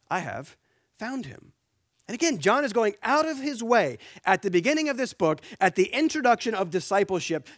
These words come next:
to make it clear to us that this is what disciples do. And every one of the Gospels does this. In the Synoptics, it's more specifically with the Jesus, the call, "I will make you fishers of men." This is what it means to follow me. And John,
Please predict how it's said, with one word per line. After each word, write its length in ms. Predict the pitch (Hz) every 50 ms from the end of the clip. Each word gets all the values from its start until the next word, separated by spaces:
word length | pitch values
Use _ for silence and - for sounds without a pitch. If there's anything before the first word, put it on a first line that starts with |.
| _
to 80 | - 185
make 200 | 208 226 208 220
it 120 | 220 -
clear 260 | - - 247 269 269 -
to 180 | - 247 233
us 140 | 226 214 -
that 220 | - 160 131 _
this 160 | - 269 - 294
is 140 | 269 220
what 220 | 202 220 214 - -
disciples 500 | 180 - - 165 165 160 170 165 135 127
do. 260 | 135 127 98 - - _ _ _ _ _ _ _ -
And 100 | 196 262
every 220 | 339 339 339 349
one 420 | 285 262 285 247 185 180 202 202 - _ _ _ -
of 180 | 185 202 214 180
the 60 | 202
Gospels 440 | 180 220 254 262 - - 180 170 151
does 240 | 240 254 247 170 127
this. 300 | 92 - - - - - _ _
In 100 | - 190
the 80 | 220 214
Synoptics, 680 | - 214 202 220 262 294 - - 190 202 202 - - - - - -
it's 180 | - 190 - 185
more 180 | 208 226 220
specifically 600 | 196 - - 196 - - 285 226 233 202 208 208
with 160 | 202 202 190 -
the 80 | 190
Jesus, 480 | 160 147 208 254 247 202 180 208 196 -
the 100 | 208 -
call, 320 | - 226 220 208 202 - - - -
"I 160 | 180 196 226 226
will 160 | 226 233 220
make 240 | 214 220 214 208 -
you 120 | 214 190
fishers 500 | - - - 226 214 - 208 202 175 175
of 100 | 165 165
men." 300 | 185 175 143 117 113 - - - _ _ _ -
This 240 | - 190 196 -
is 120 | 220 190 175
what 120 | 185 185
it 60 | 175
means 260 | 160 165 160 151 143 -
to 60 | 143
follow 300 | - 143 120 107 101 -
me. 160 | - - - _ _ _ _ _ _
And 180 | 151 160 147 135
John, 500 | 131 196 247 247 208 196 196 202 190